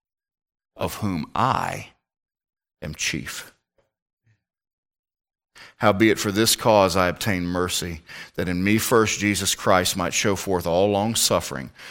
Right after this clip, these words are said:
for a pattern to them which should hereafter believe on him to life everlasting." Now unto the King eternal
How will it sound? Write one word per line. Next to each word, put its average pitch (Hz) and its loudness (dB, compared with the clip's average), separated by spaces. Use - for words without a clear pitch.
for 92 -4
a - -6
pattern 101 -2
to 101 -2
them 101 2
which 95 -4
should 87 -4
hereafter 107 4
believe 98 0
on 95 -2
him 95 -4
to 87 -6
life 90 0
everlasting." 85 -6
Now 98 2
unto 104 0
the 87 -4
King 120 0
eternal 92 -6